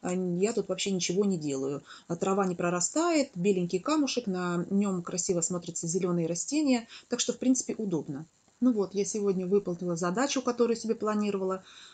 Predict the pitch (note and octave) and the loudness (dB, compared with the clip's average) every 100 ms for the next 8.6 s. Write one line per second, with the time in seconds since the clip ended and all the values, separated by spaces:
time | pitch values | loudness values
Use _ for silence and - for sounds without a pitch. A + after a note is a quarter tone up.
0 | - - G3+ G#3 A3 G#3 F3 - G#3+ G3 | -6 -2 2 2 4 4 2 -2 -2 0
1 | - - - G3+ E3 - F3+ G3 E3+ D#3+ | 2 2 4 4 2 0 2 4 4 0
2 | E3 G3 B3+ A#3 F3 E3+ G#3+ A3 G#3 G3+ | 0 2 4 4 2 -2 -2 -2 -2 0
3 | A3 G3+ G#3 - F#3 F3 A3 B3 A3+ G3+ | 0 0 0 0 0 0 0 2 2 2
4 | F#3+ F#3+ G3 A3 G3+ F#3 F#3+ G3 G3+ G3 | 2 2 0 0 -2 0 0 0 0 0
5 | F#3 F#3 F#3+ G3 G3 F#3+ F#3 F#3 F3+ G3 | 0 -2 0 0 0 -2 -2 -2 0 0
6 | F#3+ E3 - - - E3+ - F#3+ G#3 G#3 | 0 -2 -4 -8 -8 -8 -4 0 0 2
7 | F#3+ F3+ F3 - - - - F3 E3+ - | 2 4 2 -2 -16 -16 -4 -2 2 2
8 | G#3 A3+ - - E3 | 2 2 0 -2 -4